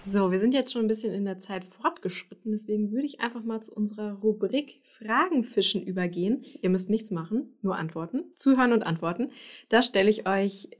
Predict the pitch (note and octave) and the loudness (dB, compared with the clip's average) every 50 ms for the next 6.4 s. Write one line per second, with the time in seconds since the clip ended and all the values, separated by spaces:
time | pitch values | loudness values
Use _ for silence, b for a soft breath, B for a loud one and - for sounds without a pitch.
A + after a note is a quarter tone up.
0 | F3+ - F#3+ F#3 G#3+ C4 C4 - - - - F#3 F#3+ G3+ G#3 G#3 - - G3 F#3+ | -8 0 2 6 6 6 4 2 -4 -6 -4 -2 0 0 0 -2 -2 -4 -2 -2
1 | F#3 G3 - - G#3 G#3 - - G#3 G#3+ A3 G#3+ - - - A#3+ B3+ B3+ - - | -2 -4 -2 0 0 0 0 -2 -4 -4 -4 -6 -8 0 2 2 2 2 0 -6
2 | B3+ - - - E3+ F3 G3 G3+ A3 G#3+ A3+ C4 D#4 D#4 D#4+ C#4+ B3+ A#3+ A#3 A#3+ | -8 -10 -8 -4 0 2 4 4 2 6 6 6 6 6 4 0 2 2 4 2
3 | A#3 G3 D#3+ D#3 G3+ - - - b b b b b b b b b b _ _ | 2 0 0 -2 -4 -4 -6 -14 b b b b b b b b b b _ _
4 | F#3+ G3 F#3 F#3 F3 F3 E3+ F3+ G#3+ - - - - - F3+ E3+ E3+ E3 D#3+ - | 4 6 6 6 4 4 4 2 2 2 -2 -10 -6 -6 -6 -4 -4 -6 -6 -8
5 | - E3 E3+ F3+ F#3 F3+ E3+ E3 F3 F#3+ F#3 - - F3 - - D#3+ D#3+ E3 - | -8 -4 -2 -2 -2 -2 -2 -2 0 0 0 -2 -4 -10 -12 -12 -12 -12 -12 -14
6 | _ E3 D#3+ D#3+ E3 G3 A3+ D4 | _ -14 -14 -10 -4 -4 -4 -4